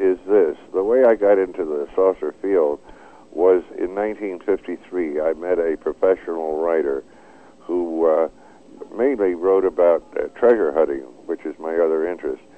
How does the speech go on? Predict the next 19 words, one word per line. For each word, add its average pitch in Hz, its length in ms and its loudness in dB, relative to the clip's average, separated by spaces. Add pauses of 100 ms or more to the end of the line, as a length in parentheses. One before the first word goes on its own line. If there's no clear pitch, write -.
(360)
But, 90 220 4 (160)
uh, 87 60 0
when 98 160 0
he 113 180 -8
got 104 380 2
to 101 80 -2
realize 95 640 2
that 85 260 0
I 85 380 0 (640)
was 82 480 2
interested 92 460 -2
in 82 100 -2
flying 92 380 -2 (100)
saucers, 95 540 0
he 92 320 -8 (360)
invited 92 520 4
me 87 180 -6
to 82 100 -6
co-author 85 840 0